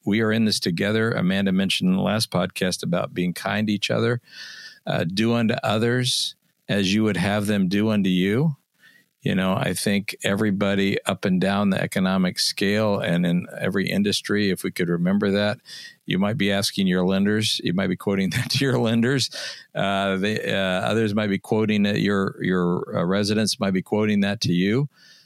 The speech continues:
So, uh, you know, be careful about ruts you get into.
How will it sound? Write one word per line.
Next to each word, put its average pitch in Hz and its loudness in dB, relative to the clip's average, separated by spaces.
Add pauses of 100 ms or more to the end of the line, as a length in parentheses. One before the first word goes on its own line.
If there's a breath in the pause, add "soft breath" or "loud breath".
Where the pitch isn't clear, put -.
(140 loud breath)
So, 104 0
uh, 92 0 (280)
you 110 -2
know, 95 0 (1600)
be 127 0
careful 120 0
about 92 0 (340)
ruts 107 -2
you 98 2
get 87 0
into. 85 -2